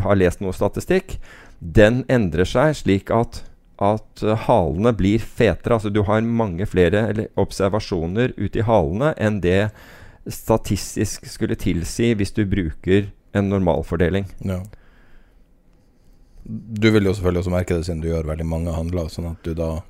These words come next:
Speaker 2: kommer nærmere
Speaker 1: Ja.
Speaker 2: en klassisk kurve da.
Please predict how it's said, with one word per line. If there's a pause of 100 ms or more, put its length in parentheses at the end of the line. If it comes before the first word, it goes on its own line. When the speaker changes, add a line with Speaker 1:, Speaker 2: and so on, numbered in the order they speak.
(120)
Speaker 2:
kommer
nærmere (340)
Speaker 1:
Ja. (380)
Speaker 2:
en
klassisk
kurve
da.